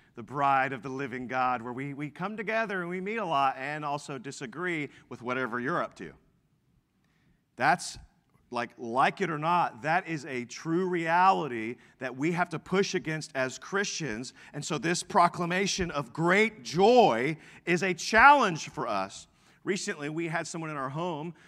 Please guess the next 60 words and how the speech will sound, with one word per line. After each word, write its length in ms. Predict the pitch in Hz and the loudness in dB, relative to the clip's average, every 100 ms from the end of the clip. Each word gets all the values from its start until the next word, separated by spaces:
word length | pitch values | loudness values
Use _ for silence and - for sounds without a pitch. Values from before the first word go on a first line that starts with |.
| _ | _
that, 160 | - 143 | -12 -8
let's 160 | 151 | -8
just 180 | 170 156 | -8 -8
say, 140 | - 147 | -8 -6
lives 320 | 127 165 131 | -6 -8 -8
an 60 | |
alternative 540 | 139 123 - 185 165 131 | -8 -8 -8 -8 -6 -6
lifestyle. 800 | 123 113 113 - 113 117 147 156 _ - _ | -4 -4 -6 -8 -4 -2 -4 -6 _ -20 _
And, 340 | 147 156 151 143 | -8 -6 -6 -6
um, 360 | 143 131 127 | -4 -4 -4
there 120 | 135 143 | -6 -6
was 140 | 135 | -8
a 20 | |
bunch 200 | 127 170 | -10 -12
of 40 | - | -10
people 300 | 165 175 165 | -10 -8 -8
in, 320 | 175 180 175 | -6 -8 -8
in 280 | 160 165 160 | -10 -8 -4
our 120 | 147 | -2
living 280 | 160 208 208 | -2 -2 -2
room, 200 | 208 196 | -2 -2
and 120 | 165 | -6
she 180 | - 185 | -8 -6
was 180 | 185 143 | -6 -4
there. 360 | 190 208 202 | -2 0 2
And 240 | 202 151 139 | 0 -2 -10
so 320 | - 160 151 - - | -8 -6 -8 -12 -12
we 160 | 151 175 | -2 0
asked 340 | 165 185 202 | 4 4 4
her, 160 | - 170 | -2 2
I 120 | 160 | 4
asked 220 | 170 190 - | 6 2 0
her 60 | |
this 200 | 190 185 | -4 -2
question 340 | - 214 - 175 | -2 -2 -2 -6
in 60 | |
the 60 | 180 | -2
midst 220 | 208 - | -2 -2
of 80 | 196 | 0
everything. 300 | 180 160 165 | 0 -2 -4
And 80 | 170 | -4
I 60 | |
said, 160 | 180 196 | -2 -2
"Hey, 160 | 185 - - - | -4 -6 -14 -16
what 280 | 147 214 262 | 2 2 2
kind 280 | 277 294 277 | 0 -2 -2
of 120 | 190 | -6
church, 400 | - 220 143 - | -4 -2 -2 -2
what 140 | 240 | -2
kind 200 | - 285 | 0 -2
of 140 | 277 - | -2 -4
community 880 | 220 202 208 247 277 247 123 117 - - - | -4 -4 -2 -2 -2 -2 -4 -6 -8 -12 -6
would 200 | 190 175 | -4 -2
you 220 | 160 269 | -2 -2
want 200 | 285 294 | 0 0
to 40 | 240 | -2
be 120 | 220 | -4
a 60 | |
part 360 | - 185 185 175 | -6 -4 -2 -2
of?" 200 | 127 73 | -8 -12